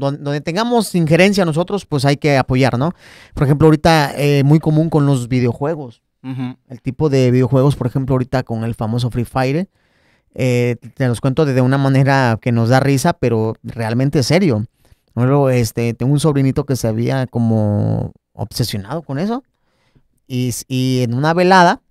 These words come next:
Speaker 1: <laughs> en una velada, se, y es apenas, ¿eh? No te hablo que tiene años, apenas eso.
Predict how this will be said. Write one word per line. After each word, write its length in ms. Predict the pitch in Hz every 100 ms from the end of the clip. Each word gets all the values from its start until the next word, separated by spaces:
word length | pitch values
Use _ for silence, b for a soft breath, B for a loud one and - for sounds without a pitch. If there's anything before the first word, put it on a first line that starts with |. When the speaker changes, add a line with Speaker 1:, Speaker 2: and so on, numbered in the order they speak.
| - -
Speaker 1:
<laughs> 240 | - -
en 140 | 127 135
una 160 | 147
velada, 360 | 147 135 143 156 B B B B B B -
se, 260 | - 147
y 100 | 139
es 140 | 180 220
apenas, 520 | 320 - 202 175 143
¿eh? 60 | 208
No 100 | 120
te 100 | 110
hablo 220 | 120 127
que 100 | 107
tiene 180 | 104 120
años, 160 | 156 107
apenas 500 | 104 - 170 143 107
eso. 360 | 131 123 -